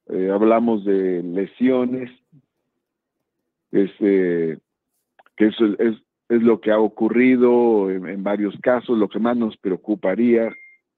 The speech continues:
porque, pues, es la parte de más sensibilidad humana, que haya lesiones a otras personas. También, bueno, pues hay daños que, que, que se realizan en propiedad ajena. Ya la Fiscalía, pues, tendrá que determinar,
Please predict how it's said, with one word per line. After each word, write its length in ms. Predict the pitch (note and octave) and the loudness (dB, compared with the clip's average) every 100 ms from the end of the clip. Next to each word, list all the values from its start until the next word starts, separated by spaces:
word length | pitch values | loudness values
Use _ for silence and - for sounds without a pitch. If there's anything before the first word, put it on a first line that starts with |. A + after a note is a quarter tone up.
| _ - - _ | _ -18 -18 _
porque, 300 | F2+ E2+ F#2+ | -6 -2 -4
pues, 180 | - G2+ | -2 -4
es 120 | A2 G#2+ | -2 0
la 120 | G2 | 0
parte 360 | G2+ G2 G2 | -2 -4 -6
de 120 | F2+ F2 | -6 -6
más 220 | F#2+ F#2+ | -8 -10
sensibilidad 500 | F#2 F2+ F#2 F#2+ G2 | -12 -10 -4 2 2
humana, 460 | G2+ A2 A2+ A#2 G#2+ | 2 0 0 -2 -2
que 100 | G2 | -2
haya 220 | G2 F#2 | 0 0
lesiones 640 | F2+ E2+ G#2+ G#2+ G#2 G2 | -2 -4 2 2 2 -4
a 60 | F2+ | -6
otras 260 | F2 F#2 - | -8 -8 -8
personas. 500 | G2+ F#2+ A#2+ A#2 A2 _ _ _ - - - - _ | -10 -4 -2 -2 -6 _ _ _ -20 -20 -20 -20 _
También, 400 | - C3+ D3 F3+ | 0 2 2 2
bueno, 300 | D#3+ E3+ D3 | 2 0 0
pues 220 | A#2 G#2 B2 | -2 0 0
hay 120 | B2+ | 2
daños 440 | A#2+ B2 A#2+ F#2+ - - | 2 0 0 -4 -8 -12
que, 300 | F2 E2+ D#2+ | -10 -8 -12
que, 260 | - E2+ E2 _ _ _ _ _ _ - | -16 -16 -18 _ _ _ _ _ _ -10
que 100 | F#2 | -6
se 140 | - | -2
realizan 600 | F#2+ F#2+ G2+ C#3+ B2 G#2 | 0 2 4 2 2 -4
en 160 | F#2 F2 | -4 -6
propiedad 460 | F2+ F2 F#2+ F#2+ F#2+ | -8 -6 -2 0 0
ajena. 460 | - C#3+ B2+ A#2+ - _ _ _ _ - | 0 0 2 -2 -6 _ _ _ _ -6
Ya 240 | G2 A#2 | 2 4
la 140 | B2 | 4
Fiscalía, 600 | G2+ G2 - F#2+ G2 A#2 | 0 -8 -4 -2 2 2
pues, 220 | A2 F#2+ - | 0 -6 -8
tendrá 340 | F2+ G2+ G2+ | -6 -2 -4
que 180 | - F#2+ | -2 -4
determinar, 760 | F2+ - F#2+ G#2+ A#2+ D3+ C3+ | -2 -2 0 2 4 2 0